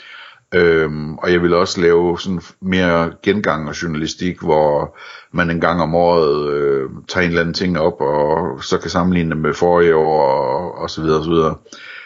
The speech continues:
Øh, det, det, der, der er et eller andet fedt ved det, altså sådan ligesom, øh, Big Mac-indekset i The Economist og sådan nogle ting, ikke? Det, det er sådan en ting, man kan se frem til, at det kommer igen og igen.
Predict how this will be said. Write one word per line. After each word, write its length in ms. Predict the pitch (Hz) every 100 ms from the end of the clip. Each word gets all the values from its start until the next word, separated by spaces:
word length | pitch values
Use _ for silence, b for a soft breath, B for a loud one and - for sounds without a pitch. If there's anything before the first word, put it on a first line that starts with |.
| B -
Øh, 320 | 85 82 82
det, 280 | 104 90 90
det, 340 | 98 95 87 82 _ - -
der, 140 | 90
der 140 | 82 95
er 60 |
et 40 | 92
eller 140 | 92
andet 160 | 92 87
fedt 220 | 101 80
ved 60 | 78
det, 240 | 82 82
altså 240 | 71 82
sådan 380 | 90 87 85 78 76
ligesom, 340 | 85 92 85
øh, 300 | 73 69 69 80 90 _ B B B B _ 85 85
Big 180 | 95 90
Mac-indekset 720 | 76 73 80 78 78 - 85
i 120 | 80
The 160 | 78 78
Economist 560 | 71 87 85 82 71
og 60 | -
sådan 80 | 85
nogle 160 | 78
ting, 240 | 76 87 90
ikke? 120 | 104 -
Det, 240 | 98 92
det 60 | 87
er 40 |
sådan 180 | 85 90
en 60 | 82
ting, 180 | 95
man 120 | 85 73
kan 120 | 76
se 140 | 82
frem 240 | 78 90 87
til, 220 | 85 80
at 100 | 80
det 100 | 85
kommer 220 | 85 78
igen 240 | 80 82
og 80 | 87
igen. 300 | 82 82 87